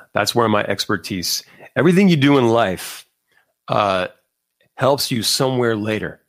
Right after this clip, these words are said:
right? And I feel that working at Domino's, uh, folding all those pizza boxes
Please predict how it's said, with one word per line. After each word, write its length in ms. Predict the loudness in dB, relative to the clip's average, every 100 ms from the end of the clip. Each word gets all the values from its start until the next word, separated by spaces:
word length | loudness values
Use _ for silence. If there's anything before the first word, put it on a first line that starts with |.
| _
right? 360 | -8 -6 -6 -8 _
And 140 | -2
I 100 | -2
feel 260 | 0 0 0
that 100 | 0
working 340 | 0 0 0
at 140 | -2 -2
Domino's, 640 | -2 0 -2 -2 -4 -8 -10 _ _ _ _ _ _ _ _ _ _ -8
uh, 260 | -6 -6 -8 _ _ _
folding 500 | -8 0 2 2 2
all 280 | 2 0 0
those 400 | 0 -2 -4 -8 _ _ _
pizza 240 | -6 -4
boxes 640 | 0 0 -2 -6 -6 -8